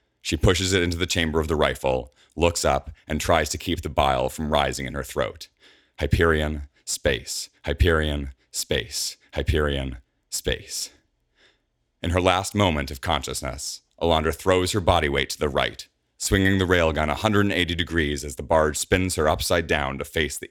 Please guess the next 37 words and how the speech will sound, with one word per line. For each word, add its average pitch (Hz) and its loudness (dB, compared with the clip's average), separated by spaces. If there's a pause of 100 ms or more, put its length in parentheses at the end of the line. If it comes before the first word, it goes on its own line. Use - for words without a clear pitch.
eel, 60 -8 (180)
huge 73 -2 (140)
and 76 -2
barreling 71 2
towards 67 -2
her. - -10 (760)
She - 0
pulls 90 6
the 90 0
trigger 69 0 (520)
and 76 -2
blacks - 0
out. - -2 (1400)
The 92 -2
first 127 2
thing 110 2
she 92 0
sees 73 -4
when 73 -4
she - -2
opens 76 0
her 71 0
eyes 64 0
is 71 -8
Penelope, 62 -6 (100)
staring 76 2
concernedly 67 -4
at 60 -2
her. - -12 (480)
She's 85 -2
wearing 87 6
the 76 2
other 69 2
spacesuit, 55 -4 (260)
the 80 -2
blue 76 0
one. 52 -8